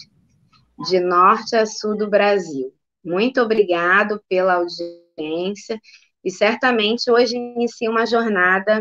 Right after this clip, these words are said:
de muito conhecimento. Eu tô muito contente, nós tivemos o primeiro webinário pelo YouTube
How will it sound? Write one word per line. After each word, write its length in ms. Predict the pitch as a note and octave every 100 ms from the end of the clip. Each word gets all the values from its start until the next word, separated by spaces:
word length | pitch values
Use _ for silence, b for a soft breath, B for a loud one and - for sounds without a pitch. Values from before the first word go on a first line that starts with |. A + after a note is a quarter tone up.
| G3
de 100 | G3
muito 220 | G3+ A3
conhecimento. 920 | A#3 A3+ A3+ - B3+ G3+ D3 - - _ _ _ b b b b _
Eu 120 | F#3+ F#3
tô 140 | G#3
muito 500 | G#3 G#3 A#3+ D4 D4
contente, 680 | B3 A3 G#3 F3+ F#3 A#3+ A#3+
nós 240 | F#3+ G3
tivemos 560 | - F#3 F#3 F#3 F#3+ F#3
o 100 | F#3+
primeiro 520 | F#3 F3+ F3+ G#3+ A#3+
webinário 800 | G#3 F#3+ F#3 E3+ F3 G3+ C#4 D4+
pelo 220 | - G#3+ G3+
YouTube 840 | F#3+ F3+ _ E3 E3 A3 C#4